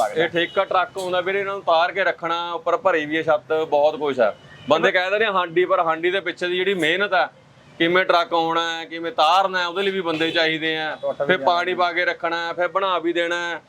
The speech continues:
Speaker 2: ਫਿਰ ਪਟਾਕੇ ਵੀ ਪੈਂਦੇ ਆ ਹਾਂਡੀਆਂ ਦੇ, ਬਲਾਸਟ ਵੀ ਹੁੰਦੇ ਆ, ਬੰਦੇ ਵੀ ਭੱਜ ਜਾਂਦੇ ਆ, ਕੋਲਾ ਸੇਕ ਕਿੰਨਾ, ਟੈਂਪਰੇਚਰ ਕਿੰਨਾ ਰੱਖਣਾ ਹੈ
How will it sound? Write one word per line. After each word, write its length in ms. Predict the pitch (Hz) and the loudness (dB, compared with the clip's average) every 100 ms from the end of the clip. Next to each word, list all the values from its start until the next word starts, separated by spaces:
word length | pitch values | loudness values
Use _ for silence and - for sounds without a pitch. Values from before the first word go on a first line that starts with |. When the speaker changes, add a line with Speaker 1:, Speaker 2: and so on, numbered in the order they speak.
| - - - | -20 -20 -2
Speaker 2:
ਫਿਰ 180 | 165 180 - - - - - - | 2 2 0 -18 -20 -20 -12 0
ਪਟਾਕੇ 420 | 175 202 180 175 | 4 4 4 2
ਵੀ 140 | 175 185 | 2 2
ਪੈਂਦੇ 360 | 190 185 190 | 2 2 0
ਆ 60 | 180 | 0
ਹਾਂਡੀਆਂ 380 | 175 185 185 180 | -2 -2 -2 -2
ਦੇ, 340 | 180 185 175 - - - - 131 | -4 -6 -10 -16 -20 -20 -10 0
ਬਲਾਸਟ 380 | 151 156 160 185 | 2 2 0 -2
ਵੀ 140 | 185 | 0
ਹੁੰਦੇ 360 | 180 180 180 180 | 0 0 0 0
ਆ, 320 | 180 175 165 143 | -4 -8 -6 -2
ਬੰਦੇ 260 | 160 175 | 0 0
ਵੀ 120 | 175 | 0
ਭੱਜ 280 | 180 202 160 | 2 0 0
ਜਾਂਦੇ 300 | 165 170 170 | 0 0 0
ਆ, 60 | 170 | -2
ਕੋਲਾ 500 | 170 165 170 165 - | -2 0 2 2 -2
ਸੇਕ 320 | - 160 165 170 | -2 0 0 0
ਕਿੰਨਾ, 440 | 165 160 165 160 - - - | -2 -2 -2 -6 -14 -20 -2
ਟੈਂਪਰੇਚਰ 520 | 165 165 175 175 185 | -2 2 0 0 -2
ਕਿੰਨਾ 260 | 175 170 170 | -2 -2 0
ਰੱਖਣਾ 420 | 165 165 170 170 | -2 -2 -4 -4
ਹੈ 100 | 165 | -8